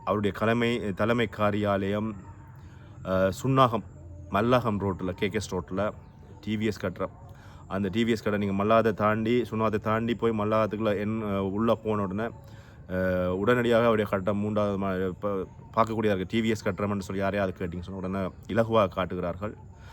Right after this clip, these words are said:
அந்த வகையில் அந்த கட்டத்துல அவருடைய கட்டிடம், அஹ், அவருடைய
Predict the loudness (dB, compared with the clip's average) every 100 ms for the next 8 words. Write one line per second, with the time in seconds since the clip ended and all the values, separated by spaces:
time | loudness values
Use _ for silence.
0 | -18 -18 -18 -8 0 2 4 2 2 0
1 | -2 -4 -2 0 0 0 -2 -4 -4 -2
2 | -2 0 -2 -6 -10 -16 -18 -18 -18 -18
3 | -14 -2 -2 0 -2 0